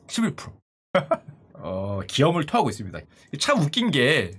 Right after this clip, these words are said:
이게 얼마 전까지 테슬라를 애널리스트들이 엄청 깠잖아요. 지금 조금 올랐단 말이에요. 과연 어떤 반응일까? 이게 궁금하지 않으십니까? 좀 이따가 보여드리겠습니다. 자, 그리고 질문을 했습니다. 실적 발표 때 기자들이 모여서.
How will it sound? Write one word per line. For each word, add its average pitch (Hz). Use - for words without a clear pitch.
이게 131
얼마 135
전까지 147
테슬라를 208
애널리스트들이 165
엄청 226
깠잖아요. 120
지금 262
조금 285
올랐단 240
말이에요. 101
과연 233
어떤 220
반응일까? 143
이게 165
궁금하지 196
않으십니까? 107
좀 214
이따가 180
보여드리겠습니다. 101
자, 220
그리고 247
질문을 247
했습니다. 226
실적 214
발표 -
때 107
기자들이 135
모여서. 113